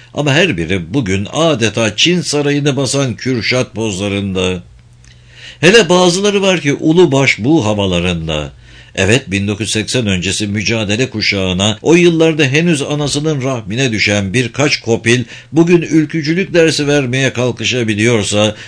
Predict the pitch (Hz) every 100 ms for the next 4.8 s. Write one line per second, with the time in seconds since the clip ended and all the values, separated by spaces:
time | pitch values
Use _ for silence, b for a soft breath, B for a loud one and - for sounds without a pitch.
0 | B 127 160 214 127 107 95 95 95 117
1 | 110 131 151 156 156 160 123 131 147 143
2 | 123 139 143 127 135 135 135 120 131 139
3 | - 135 143 123 123 123 117 120 104 107
4 | 95 101 101 104 95 92 87